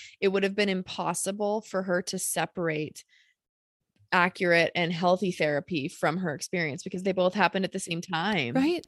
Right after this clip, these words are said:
Speaker 2: You know what's crazy? They fucking reinstated it.
Speaker 1: <gasps>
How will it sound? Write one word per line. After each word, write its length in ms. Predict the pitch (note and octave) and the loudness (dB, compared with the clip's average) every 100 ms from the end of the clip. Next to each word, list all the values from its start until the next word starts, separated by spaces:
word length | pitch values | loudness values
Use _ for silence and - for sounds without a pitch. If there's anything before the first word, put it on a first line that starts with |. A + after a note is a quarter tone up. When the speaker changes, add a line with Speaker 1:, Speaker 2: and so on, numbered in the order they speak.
| _ _ _ _ | _ _ _ _
Speaker 2:
You 160 | A#3+ B3 | 0 4
know 120 | C4 | 4
what's 180 | C4 - | 2 -2
crazy? 600 | - A#3 A#3 C4+ D4 D#4 - - | -2 0 2 2 2 0 -4 -6
They 140 | - B3+ | 0 0
fucking 540 | - B3+ A#3+ B3+ A#3+ | 0 -2 0 -2 0
reinstated 720 | G#3 A3 A3+ G#3 - A3 G3+ E3+ | 2 2 2 -2 -2 -2 -2 -4
it. 200 | - - - | -6 -4 4
Speaker 1:
<gasps> 760 | E5+ G5 F#4+ B4+ F5 E5 C5+ | 6 8 6 6 6 6 4